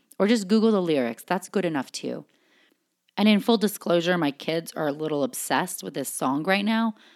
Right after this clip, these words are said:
so it's constantly in the background of our life. But I really love the message, and I really think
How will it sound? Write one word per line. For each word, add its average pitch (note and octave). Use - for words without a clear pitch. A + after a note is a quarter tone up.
so E3+
it's F3
constantly E3+
in D3+
the C3+
background C#3
of C3+
our C3+
life. C3+
But F#3
I F3+
really F3+
love F3+
the A3
message, D#3+
and F3
I F3
really F#3
think F3